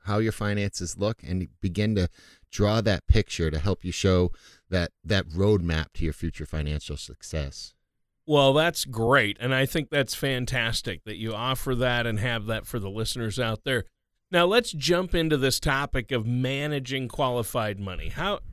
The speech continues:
Speaker 2: how do I do this? Um, uh, what's one of the most common vehicles, then, to use your analogy, uh, that you see people using to help them navigate retirement?
Speaker 1: A navigator.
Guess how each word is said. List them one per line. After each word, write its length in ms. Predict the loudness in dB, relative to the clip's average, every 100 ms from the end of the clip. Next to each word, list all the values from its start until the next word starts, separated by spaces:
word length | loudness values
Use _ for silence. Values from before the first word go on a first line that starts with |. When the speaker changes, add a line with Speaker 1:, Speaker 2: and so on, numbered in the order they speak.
| -10 -6 0
Speaker 2:
how 140 | 4
do 120 | 6
I 180 | 6 4
do 280 | 4 2 2
this? 380 | 0 -2 -2 2
Um, 320 | 2 2 -2 -8 -20 -20 -16
uh, 120 | -12
what's 380 | -4 0 0 -2
one 220 | 0 2
of 80 | 4
the 120 | 4
most 320 | 4 4 2
common 400 | 2 0 2 2
vehicles, 720 | 2 2 4 4 2 -2 -2
then, 300 | -4 -4 -2
to 120 | -2 -2
use 280 | -2 -4
your 140 | -2 -2
analogy, 720 | -2 0 0 -2 0 -2 -2 -6 -14 -12
uh, 160 | -4 -2
that 180 | -2 -6
you 260 | -6 -4
see 280 | -2 0 -2
people 400 | 0 -2 -2 -4
using 680 | -2 -2 -2 0 -2 -2 -4
to 100 | -6
help 380 | -6 -4 -4 -6 -6
them 300 | -4 -2 -4
navigate 640 | -4 -4 -6 -8 -10 -10
retirement? 640 | -14 -14 -14 -16 -18 -20 _ _ _ _
Speaker 1:
A 140 | 2 6
navigator. 960 | 6 6 4 4 4 4 4 2 -2